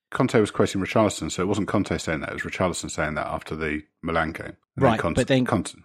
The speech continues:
Speaker 2: but then
Speaker 1: Conte
Speaker 2: Conte
Speaker 1: quoted
Speaker 2: was
Speaker 1: him.
Speaker 2: turning around and saying he's right. He ha-, it, it, it,
Speaker 1: Mm.
Speaker 2: he has, it has been a shit season. And he basically turned around and was, like, saying, "He's been shit and, you know, he's
Speaker 1: Yeah.
Speaker 2: been injured." He said he actually then went into his injury record. He broke his injury record down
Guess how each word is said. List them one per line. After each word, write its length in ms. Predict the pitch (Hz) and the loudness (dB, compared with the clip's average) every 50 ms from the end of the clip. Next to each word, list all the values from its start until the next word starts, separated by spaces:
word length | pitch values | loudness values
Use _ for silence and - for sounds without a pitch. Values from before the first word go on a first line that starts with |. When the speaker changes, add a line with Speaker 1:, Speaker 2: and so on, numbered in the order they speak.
| - | -2
Speaker 2:
but 100 | - 139 - | -2 2 4
then 120 | 147 139 | 4 4
Speaker 1:
Conte 100 | 127 85 | 4 4
Speaker 2:
Conte 180 | 135 147 90 - | 4 4 4 6
Speaker 1:
quoted 120 | 135 127 | 4 4
Speaker 2:
was 120 | 120 117 85 | 4 4 2
Speaker 1:
him. 60 | 80 | 4
Speaker 2:
turning 260 | 143 131 123 123 123 | 4 4 6 6 6
around 140 | 123 120 120 | 4 4 4
and 60 | 113 | 2
saying 260 | - - 139 127 123 120 | 2 2 4 4 4 4
he's 220 | 120 120 107 98 | 2 2 2 2
right. 340 | 110 139 135 123 123 117 - - | 4 4 4 4 4 0 -2 -10
He 220 | - - - 123 | -8 -2 -2 0
ha-, 180 | 95 120 147 - | 0 0 -2 -2
it, 140 | - 131 110 | 0 -2 0
it, 180 | 117 135 - - _ - - | 0 0 -2 -4 _ -8 -6
it, 120 | 135 127 | -4 -4
Speaker 1:
Mm. 40 | - | -2
Speaker 2:
he 180 | 107 127 135 | 2 2 4
has, 300 | 110 113 160 156 135 - - - | 4 6 4 4 2 0 -2 -8
it 200 | - 110 90 139 | -12 -8 -6 -4
has 240 | 123 113 147 151 110 - | 0 2 2 2 2 0
been 140 | 135 120 107 | -4 -6 -4
a 20 | |
shit 260 | - - - 113 92 | -4 -4 -4 -6 -6
season. 520 | - - 127 107 107 104 113 110 107 107 - _ _ _ - | -6 -8 -8 -8 -10 -10 -10 -10 -10 -12 -14 _ _ _ -8
And 140 | - 120 113 | -2 -2 0
he 60 | 104 | 4
basically 440 | 143 127 113 - - 120 - 110 101 | 4 4 4 4 0 -4 -6 -6 -6
turned 300 | - - 123 110 101 110 | -2 0 0 0 0 0
around 320 | 110 110 107 107 104 104 | -2 -2 -2 -4 -4 -4
and 140 | 104 101 101 | -4 -4 -4
was, 160 | 101 - - | -6 -6 -6
like, 140 | 104 104 - | -6 -4 -4
saying, 340 | - - 110 104 101 107 92 | -2 -2 0 -2 -2 -4 -2
"He's 240 | - 131 131 107 | 0 0 0 0
been 180 | - - 101 95 | 0 -6 -6 -6
shit 320 | - - - 104 104 - | -4 -4 -4 -4 -6 -6
and, 320 | - 104 95 98 101 98 - - | -8 -10 -8 -8 -8 -10 -8 -8
you 120 | 107 101 | -8 -6
know, 160 | 101 101 101 | -6 -6 -6
he's 220 | 98 - 127 120 - | -2 2 2 2 4
Speaker 1:
Yeah. 20 | |
Speaker 2:
been 140 | - 113 104 | 2 0 0
injured." 400 | 107 104 98 - 104 104 101 95 | 0 0 0 -2 -2 -4 -2 -2
He 80 | 107 107 | -4 -2
said 200 | - - 131 123 | 2 2 2 2
he 180 | - 147 143 | 4 2 4
actually 340 | 156 151 117 - - 135 120 | 4 2 2 0 -2 0 0
then 180 | 110 123 120 117 | 2 2 2 2
went 140 | 117 113 113 | 2 2 0
into 180 | 107 - 117 | 0 0 -2
his 140 | 104 98 104 | -2 2 2
injury 300 | 127 127 117 113 113 107 | 2 2 2 0 -2 -2
record. 560 | 104 113 107 - - - 110 107 107 107 101 | -2 -4 -6 -6 -4 -4 -4 -2 -2 -4 -6
He 100 | - 120 | -8 -10
broke 260 | 110 - 123 120 110 | -6 -2 -2 -2 -2
his 120 | - 104 110 | -2 -2 -2
injury 260 | 117 110 104 104 101 | -2 -2 -2 -6 -6
record 320 | 98 98 - - 101 95 | -8 -8 -8 -10 -12 -10
down 320 | - - 101 98 101 101 | -8 -8 -8 -8 -8 -10